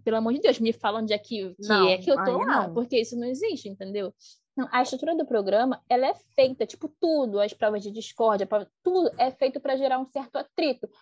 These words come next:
Speaker 1: Óbvio que com limites, ninguém espera que participante, <laughs> né, seja preconceituoso, torturador, entendeu? Então, assim, eu acho que essa ditadura do amor que ele quer colocar, isso pra mim, primeiro, que eu acho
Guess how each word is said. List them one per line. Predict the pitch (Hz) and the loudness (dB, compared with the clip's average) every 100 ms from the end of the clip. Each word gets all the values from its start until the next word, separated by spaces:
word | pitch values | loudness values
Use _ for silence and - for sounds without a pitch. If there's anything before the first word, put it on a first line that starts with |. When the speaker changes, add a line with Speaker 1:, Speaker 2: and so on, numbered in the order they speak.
| 240 - | -14 0
Speaker 1:
Óbvio | 277 269 311 | 4 4 0
que | - 302 | -4 -6
com | - 277 | -2 -2
limites, | 311 381 240 - | 0 0 0 0
ninguém | 233 226 220 | 0 0 -2
espera | 262 - 247 233 | -4 -4 0 0
que | 233 | -2
participante, | 226 - - 240 - 226 - - | -10 -10 -10 -6 -2 -2 -2 -6
<laughs> | |
né, | 233 214 | -2 -2
seja | 247 - 226 226 | -2 0 0 0
preconceituoso, | 226 226 226 240 233 226 202 214 226 | -6 -8 -6 -6 -2 0 2 0 -2
torturador, | 233 220 208 208 247 | -6 -6 -4 -6 -8
entendeu? | - 240 247 233 - - 277 _ | -6 -2 -2 -4 -16 -20 -20 _
Então, | 254 247 262 | -2 0 0
assim, | 294 - 254 190 - _ 214 | -2 0 0 0 -8 _ 2
eu | 226 | 2
acho | 226 240 | 2 -2
que | 247 | -6
essa | 226 240 | -6 -6
ditadura | 220 220 - 220 196 208 262 | -8 -8 -4 -2 -2 -2 -2
do | 240 | 0
amor | 220 208 196 | -2 -4 -8
que | - | -6
ele | 196 | -6
quer | 190 185 | -6 -8
colocar, | 180 185 190 214 233 - - | -6 -8 -6 -4 -4 -4 -6
isso | 226 226 | -4 -4
pra | 247 247 | -4 -2
mim, | 240 240 262 _ _ - | -2 -2 -4 _ _ -4
primeiro, | 285 320 226 190 185 - | -2 2 2 2 -4 -10
que | - 220 214 202 185 - _ - | -10 -4 -2 0 -2 -6 _ 0
eu | 208 | 2
acho | 208 | 0